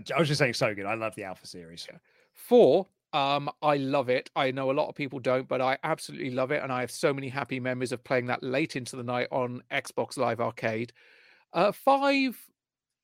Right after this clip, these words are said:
Speaker 2: yeah, okay, it falls apart at five. I mean, five's not a bad game, but it's just they biffed the launch on that. They really, they, they Konami'd that. They absolutely went tits up on that one.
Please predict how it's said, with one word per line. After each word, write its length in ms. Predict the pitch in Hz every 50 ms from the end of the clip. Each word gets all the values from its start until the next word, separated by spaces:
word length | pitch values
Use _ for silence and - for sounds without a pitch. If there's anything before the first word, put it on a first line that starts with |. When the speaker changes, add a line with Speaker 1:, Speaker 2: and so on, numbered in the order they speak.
| _ _ _ _ _ _ _ _ _ _ _ _ _ _ -
Speaker 2:
yeah, 200 | 214 196 190 175
okay, 280 | 143 - - 123 120
it 80 | 120 117
falls 220 | - 156 135 120
apart 240 | - 117 120 120 117
at 80 | 107 -
five. 280 | - - 113 104 - - - - - -
I 40 | -
mean, 140 | 196 226 240
five's 320 | - - 277 277 214 -
not 160 | 214 214 190 -
a 40 |
bad 300 | 156 - 185 170 139 120
game, 240 | - 156 139 127 120
but 120 | 113 135 147
it's 120 | - -
just 220 | - 156 135 -
they 140 | - 160 135
biffed 460 | 120 117 - 160 139 - - _ _
the 100 | - 139
launch 420 | 123 120 117 113 110 113 - - -
on 100 | 123 117
that. 200 | 107 - - - -
They 140 | 143 143
really, 600 | 131 120 127 131 151 165 165 156 147 131 127 123
they, 200 | 120 160 180 196
they 180 | 196 - 214 269
Konami'd 640 | - - - 190 156 139 160 170 160 131 120 117 117
that. 240 | - 123 113 107 - _
They 180 | - 160 160 - _ _ -
absolutely 920 | 180 196 185 - - - - 160 143 143 151 139 - 135 127 123 123 123
went 260 | 123 127 127 120 - _ _ _ _ _
tits 300 | - - 151 131 - -
up 180 | 135 120 117 -
on 100 | 117 117
that 160 | 110 113 - -
one. 240 | 127 123 117 123